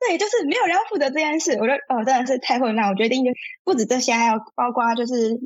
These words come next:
学习历程档案到底要写什么、怎么写，真的是大家都不知道。我是到高二下才开始真的知道，哎，大概要怎么写。我回去看我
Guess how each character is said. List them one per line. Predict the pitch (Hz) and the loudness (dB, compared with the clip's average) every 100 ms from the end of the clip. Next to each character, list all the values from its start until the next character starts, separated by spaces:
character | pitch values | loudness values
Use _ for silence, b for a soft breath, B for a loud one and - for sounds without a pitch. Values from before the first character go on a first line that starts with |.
| - | -8
学 | - | -4
习 | 262 | 0
历 | 302 | 0
程 | 262 233 | 0 0
档 | 214 | 0
案 | 220 | 0
到 | 247 254 | 0 0
底 | 214 | 0
要 | 208 240 - - | -2 -2 -6 -4
写 | - 220 | 0 0
什 | 240 220 | 0 0
么、 | 202 | 0
怎 | 202 190 | 0 -2
么 | - | 0
写， | - - B B B - | -2 -2 B B B -2
真 | 440 | 0
的 | 381 | 2
是 | 370 - | -2 -4
大 | 330 302 | -2 0
家 | |
都 | 294 | 0
不 | 277 | -2
知 | 240 226 | -2 0
道。 | 226 208 | 0 2
我 | 285 | 0
是 | 381 | 0
到 | 415 359 | -2 0
高 | 302 | 0
二 | 277 285 233 - _ - | 2 2 -2 -6 _ -6
下 | - 269 | -2 0
才 | 226 226 | 0 0
开 | 269 | 0
始 | 247 | -2
真 | - 254 | 0 -2
的 | 226 | -2
知 | 220 | -2
道， | 220 | 0
哎， | 214 269 294 - | 0 0 -4 -2
大 | 262 | -2
概 | 233 | 0
要 | 220 | -2
怎 | - | -2
么 | - | -6
写。 | 226 247 | -4 -2
我 | 233 | -2
回 | 233 262 | -2 -2
去 | 311 | -2
看 | 381 | 0
我 | 233 | -2